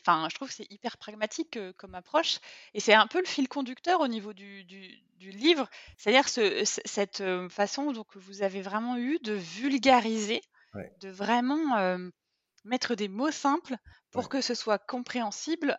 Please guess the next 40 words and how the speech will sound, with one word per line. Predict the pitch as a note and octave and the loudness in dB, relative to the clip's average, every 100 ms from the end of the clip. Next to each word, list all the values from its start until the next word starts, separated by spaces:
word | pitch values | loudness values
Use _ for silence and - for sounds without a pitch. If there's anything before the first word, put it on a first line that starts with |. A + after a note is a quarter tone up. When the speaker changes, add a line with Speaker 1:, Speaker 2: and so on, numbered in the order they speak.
| - | 0
Speaker 1:
à | A3 | 4
la | G#3+ | 4
fois | - A3+ | 2 0
par | G#3 | 0
quelqu'un | - G3+ A#3+ A3+ | 0 -2 -2 -4
qui | - G3 G3+ | -6 -6 0
est | F#3+ E3 - | 2 2 0
expert | F3 - A3+ A#3 G#3+ | -4 -2 0 2 2
et | E3+ E3+ - | -2 -4 -8
qui, | - F3 E3 E3 | -16 -20 -18 -14
euh, | C#3 | -12
ben, | D3+ | -8
a | |
envie | D3+ D#3 F3 F#3 G#3 | -8 -8 -14 -16 -16
forcément | - - F3+ F#3 | -12 -12 -12 -14
toujours | - G3 G3+ | -16 -16 0
d'apprendre | G3 G3 - G#3+ G3+ | 2 2 0 -2 -2
et | F3+ | -6
se | - F3 | -10 -12
dire : « | F#3 F#3+ | -6 -6
Je | D#3+ | -4
vais | D3 | -4
lire | E3+ A3 | -2 -2
le | F3+ | -4
bouquin », | E3 - C#4+ - - - - | -10 -8 -8 -10 -18 -6 6
à | F3 | 8
la | |
fois | E3+ D4 D4 | 8 4 4
par | G#3 F3+ | 4 4
la | E3+ | 4
personne | F#3+ - C#4 | 2 -2 -4
qui | A3+ | -4
se | - | -10
dit : « | F#3+ G#3 | -14 -8
Tiens, | C4+ | -6
ça | - G3+ | -6 -10
m'intéresse | F3+ G3+ A3 C4+ | -12 -2 0 0
et | A3+ G3 | -2 -4
je | F3 | -4
vais, | F3 E3+ | -4 -6